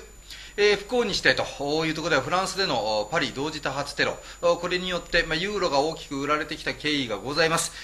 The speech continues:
えー、これをもってして、まあ、欧州のて-、景気停滞懸念と相まって、十二月において緩和施策、イーシービーの緩和施策がさらに拡大するんじゃないかというの思惑がユーロの上値を圧迫しているという見方。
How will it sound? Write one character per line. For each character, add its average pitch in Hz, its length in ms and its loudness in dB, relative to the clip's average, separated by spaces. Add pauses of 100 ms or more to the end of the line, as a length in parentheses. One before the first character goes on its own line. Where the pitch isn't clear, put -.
(120)
え 175 100 2
ー、 175 80 -4
こ 170 80 -4
れ 175 80 0
を 175 80 2
も 175 120 -2
っ 175 40 -14
て 151 100 -6
し - 60 -4
て、 151 80 -6
ま 139 80 -2
あ、 143 60 2
欧 180 260 0
州 151 220 -4
の 135 80 -4
て-、 147 240 -6 (100)
景 202 220 -2
気 208 180 -8
停 180 320 0
滞 160 340 -2
懸 - 140 -4
念 117 260 -2 (180)
と 127 120 -6
相 135 180 0
ま 117 100 -6
っ - 20 -16
て、 110 180 -10 (140)
十 196 240 -2
二 226 100 -6
月 220 240 -4
に 220 60 -8
お 190 100 -6
い 160 60 -8
て 160 280 4 (320)
緩 220 300 0
和 208 320 4 (380)
施 - 120 -6
策、 160 220 2 (180)
イ 175 40 -12
ー 185 60 -8
シ 226 180 -4
ー 202 40 -10
ビ 233 60 -8
ー - 20 -8
の 190 80 -4
緩 160 200 0
和 175 60 0
施 170 60 -8
策 131 220 -6
が 120 80 -4
さ 185 100 -4
ら 202 80 -2
に 165 80 -8
拡 123 220 -4
大 185 160 0
す 185 100 -8
る 208 80 -8
ん 202 60 -10
じ 202 40 0
ゃ 190 40 0
な 185 100 2
い 175 60 0
か 175 240 2
と 185 100 -4
い 185 40 -2
う - 20 -2
の 180 120 0
思 160 160 2
惑 156 200 0
が 170 180 4
ユ 151 200 -2
ー - 20 -4
ロ 131 120 -2
の 151 140 -2
上 135 180 0
値 117 80 -4
を 98 40 -6
圧 90 220 -8 (100)
迫 127 240 -4
し - 60 -8
て 139 100 -4
い - 20 -4
る 143 120 -6
と 127 100 -6
い 104 160 -4
う 95 60 -10
見 95 100 -12
方。 101 280 -4